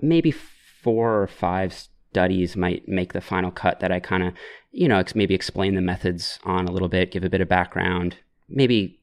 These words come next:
list a limitation or two, and then a practical takeaway. Um, but when I start a topic, my, uh, assistant will send me pretty much, like, usually it's around twenty to twenty-five studies. Like, if there's a systematic review,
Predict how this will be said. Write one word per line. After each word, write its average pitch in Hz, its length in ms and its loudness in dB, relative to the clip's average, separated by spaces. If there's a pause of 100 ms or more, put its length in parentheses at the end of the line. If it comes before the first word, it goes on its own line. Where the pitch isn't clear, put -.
list 92 320 -2
a 98 60 0
limitation 92 580 0
or 92 80 2
two, 90 380 -2 (260)
and 98 160 0
then 90 100 2
a 87 40 0
practical 90 440 -2
takeaway. 87 560 -2 (400)
Um, 87 440 -2 (380)
but 98 380 0
when 104 220 2
I 139 280 2 (200)
start - 480 0
a 98 40 -2
topic, 90 680 -4 (220)
my, 92 640 0
uh, 87 480 -2
assistant 98 520 -2
will 95 80 -2
send 92 320 -2
me 90 300 -2 (360)
pretty - 460 -2
much, 95 440 0
like, 90 260 -6
usually 123 380 -2
it's - 160 -6
around 90 340 -2 (220)
twenty 95 320 0
to 90 80 -4
twenty-five 92 560 -2
studies. 90 520 -2
Like, - 300 -8
if - 160 -6
there's 113 200 2
a 110 40 -2
systematic 92 560 -2
review, 90 480 0